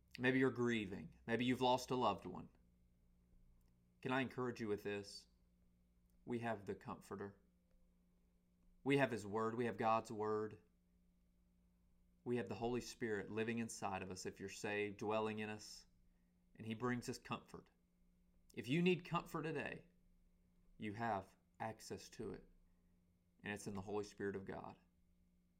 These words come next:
I pray that today you'll remember, that you won't forget what happened in our country on nine eleven.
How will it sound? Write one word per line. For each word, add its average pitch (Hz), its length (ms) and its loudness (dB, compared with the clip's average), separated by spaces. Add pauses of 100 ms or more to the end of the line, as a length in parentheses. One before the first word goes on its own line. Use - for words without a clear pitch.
(1080)
I 131 120 6
pray 135 360 4
that 117 180 -2
today 113 300 0
you'll 110 360 0 (760)
remember, 120 500 2 (1040)
that 113 160 0
you 131 80 4
won't 147 200 2
forget 110 420 0 (560)
what 117 180 0
happened 107 440 2
in 101 80 -2
our 101 120 0
country 104 360 -4
on 98 140 -2
nine 98 180 -2
eleven. 95 340 -4